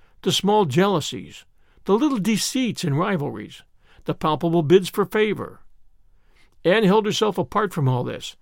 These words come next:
not consciously or by design, but simply because anything of the sort was utterly foreign to her transparent, impulsive nature, crystal clear in its motives and aspirations. But Gilbert did not attempt to put his thoughts into words,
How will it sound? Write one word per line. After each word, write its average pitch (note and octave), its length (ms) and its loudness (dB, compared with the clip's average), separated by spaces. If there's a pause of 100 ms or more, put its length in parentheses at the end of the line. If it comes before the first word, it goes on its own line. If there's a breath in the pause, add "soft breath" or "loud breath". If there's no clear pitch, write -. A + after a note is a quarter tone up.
(300)
not A#3+ 240 -2
consciously C#3+ 800 -2 (200)
or D#3+ 120 0
by F#3 160 4
design, C#3+ 640 -2 (380 soft breath)
but - 100 -8
simply C4+ 320 0
because G#3 380 2
anything G#3 360 0
of F#3 80 2
the C#3+ 80 0
sort F#3 240 -2
was D3+ 240 -6
utterly G3+ 300 2
foreign A3 420 0
to C#3+ 60 2
her D3 160 2
transparent, G#3 640 -2 (300)
impulsive F3 580 0
nature, F3+ 460 -2 (520)
crystal G#3 360 0
clear G3+ 280 2
in D#3 60 4
its C3 160 -2
motives E3+ 500 -2 (360)
and C#3 120 -2
aspirations. C#3+ 800 -4 (1400)
But C#3+ 160 -2
Gilbert B3+ 320 0
did A3+ 140 -2
not A3 180 2
attempt G3+ 300 -2
to D#3 60 -4
put G3 200 -2
his D3+ 120 -2
thoughts G3 280 -2
into B2 180 2
words, C#3 460 -4